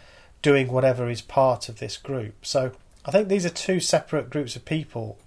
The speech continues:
I'm really interested in the difference between these two, and it's an area that I'd like to study in the future. Um, I don't think there's been loads of work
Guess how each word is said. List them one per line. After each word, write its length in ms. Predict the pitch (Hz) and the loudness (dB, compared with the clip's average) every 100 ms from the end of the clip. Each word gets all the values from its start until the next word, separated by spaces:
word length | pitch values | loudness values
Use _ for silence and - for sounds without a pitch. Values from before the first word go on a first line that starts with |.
| - - - - | -20 -20 -20 -6
I'm 140 | 143 | 0
really 240 | 170 202 175 | 4 6 4
interested 440 | 180 156 131 143 | 4 2 2 -2
in 100 | 127 | -4
the 80 | 127 | -4
difference 380 | 127 151 147 131 | -6 -6 -8 -10
between 380 | - - 120 113 | -14 -10 -8 -8
these 220 | 113 107 | -10 -10
two, 340 | - 107 104 113 - - - - | -12 -12 -12 -18 -20 -20 -20 -8
and 220 | 131 127 - | -8 -6 -8
it's 120 | - | -2
an 100 | 143 | 2
area 280 | 143 135 127 | 4 4 0
that 120 | 123 | -2
I'd 200 | 127 - | -4 -2
like 220 | 131 - | -2 -2
to 100 | 120 | -8
study 520 | - 143 131 117 117 - - | -6 -4 -4 -8 -10 -12 -8
in 160 | 127 | -6
the 80 | 120 | -6
future. 560 | - 139 - - 113 113 - - - - - | -6 -6 -6 -8 -8 -10 -20 -20 -20 -20 -6
Um, 400 | 131 127 127 - _ - - _ - - - | -2 -2 -2 -8 _ -20 -20 _ -20 -20 -8
I 80 | 135 | 6
don't 240 | 196 202 | 6 6
think 140 | 233 | -2
there's 140 | 214 185 | -6 -2
been 160 | 185 170 | 0 4
loads 340 | 165 170 151 | 6 6 2
of 140 | 139 | -2
work 220 | 151 147 | 0 0